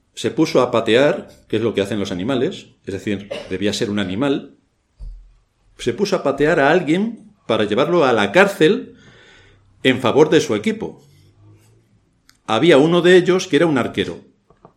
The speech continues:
es decir, que disparaba flechas, pero no pudo hacer nada, deduzco que porque tenía mala puntería.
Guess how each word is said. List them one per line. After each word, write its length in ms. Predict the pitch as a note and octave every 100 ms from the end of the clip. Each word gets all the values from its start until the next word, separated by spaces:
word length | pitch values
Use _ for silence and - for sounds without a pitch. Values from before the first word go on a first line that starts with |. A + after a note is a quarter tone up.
| _
es 140 | A#2 A#2
decir, 300 | A2 G2+ -
que 100 | F2+
disparaba 440 | F#2+ - G2 F#2+
flechas, 560 | - F#3 E2+ - - _ _ _ - - - - - -
pero 220 | B2+ A2+
no 180 | B2+ D3+
pudo 220 | E3 D#3
hacer 260 | G#2+ B2 C3
nada, 600 | F3+ F#3 D#3+ A#3 - - - _ -
deduzco 540 | A2+ G#2+ B2 - D3+
que 120 | D3+ C#3
porque 300 | B2 A2 A2
tenía 260 | G2+ A#2
mala 220 | A2+ G2+
puntería. 560 | G#2 G2 B2 D3 D#2+ -